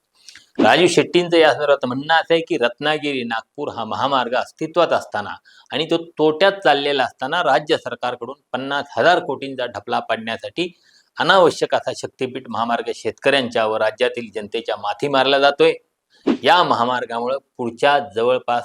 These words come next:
नव्वद वर्षाहून अधिक काळ जनतेला टोल भरावा लागणार आहे. म्हणजे मूठभर उद्योगपतींना आणि त्यांचा व्यवसाय वृद्धीला डोळ्यासमोर ठेवून हा मार्ग करण्याचा घाट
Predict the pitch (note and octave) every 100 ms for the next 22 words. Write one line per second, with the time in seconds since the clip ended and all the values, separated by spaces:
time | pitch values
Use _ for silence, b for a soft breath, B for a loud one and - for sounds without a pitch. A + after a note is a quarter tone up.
0 | - F#2 A2 C#3 E3+ B2+ A2+ G2 A2+ A2+
1 | A#2+ - C#3 E3+ E3+ A2+ G2 E2+ _ _
2 | _ _ _ _ _ _ _ _ _ F2+
3 | A2 G#2+ A#2 A#2+ B2+ - _ C#3 C3 G2
4 | G2+ G2+ G2+ F#2 F2+ E2+ D#2+ - _ _
5 | A2+ F#2+ F#2+ C#3 C3 C3 D#3+ B2+ - D#3+
6 | E3 B2+ B2 B2 C3 D3 E3 - A#2 C3
7 | A#2 A#2+ B2 A#2 A2+ A2+ D3 D3 A#2 A2+
8 | B2 B2 - A#2+ C3+ B2+ A#2 A#2 A2+ -
9 | A#2 B2 - A#2 A2+ G#2+ A2+ A2+ A2 _
10 | _ _ _ G#2+ G#2+ G#2+ A2 G#2+ - B2+
11 | D3+